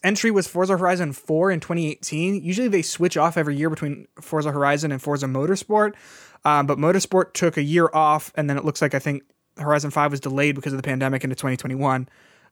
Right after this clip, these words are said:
But, uh, I don't know. I'm not, I, I had no interest in playing this game, really, at all. I'm not a car person, but, uh, just the idea of, like, just chilling, driving through Mexico.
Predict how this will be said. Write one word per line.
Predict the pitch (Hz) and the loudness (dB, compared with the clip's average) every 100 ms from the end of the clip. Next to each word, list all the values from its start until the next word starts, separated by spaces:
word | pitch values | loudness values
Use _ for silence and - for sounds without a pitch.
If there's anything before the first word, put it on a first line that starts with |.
| _ | _
But, | 135 131 | 0 2
uh, | 135 135 127 - _ _ _ _ _ _ _ _ _ _ _ _ _ | 2 2 0 -4 _ _ _ _ _ _ _ _ _ _ _ _ _
I | - | 0
don't | 339 | 2
know. | 320 294 175 _ 175 170 180 _ _ _ | 2 0 -2 _ -18 -18 -20 _ _ _
I'm | 214 277 | 0 2
not, | 269 262 | 2 0
I, | 214 226 196 | 0 0 0
I | |
had | 220 196 | 2 2
no | 196 202 | 2 2
interest | 202 196 | 0 0
in | 190 | -2
playing | 160 170 | 0 0
this | 156 | 0
game, | - 135 151 - _ - | -2 -2 -4 -8 _ -4
really, | 151 151 143 | 0 2 2
at | 135 | 2
all. | 131 131 156 _ _ _ | 2 2 -2 _ _ _
I'm | 147 147 | -4 0
not | 143 | 0
a | |
car | 143 156 147 | 0 0 0
person, | - 151 - 156 160 _ _ _ _ _ | 0 -2 0 -4 -4 _ _ _ _ _
but, | - 160 - | 0 0 2
uh, | 143 135 80 - _ _ _ _ _ _ _ _ _ _ _ _ | 0 2 0 -6 _ _ _ _ _ _ _ _ _ _ _ _
just | - 190 - | -12 -2 2
the | |
idea | 220 175 240 | 2 2 2
of, | 185 | 0
like, | 139 - _ _ | -4 -8 _ _
just | - - | -14 -8
chilling, | - 165 196 | -2 0 2
driving | 190 160 185 | 2 0 0
through | 190 | 0
Mexico. | 156 165 - - 185 190 | 0 0 -2 -2 -2 -2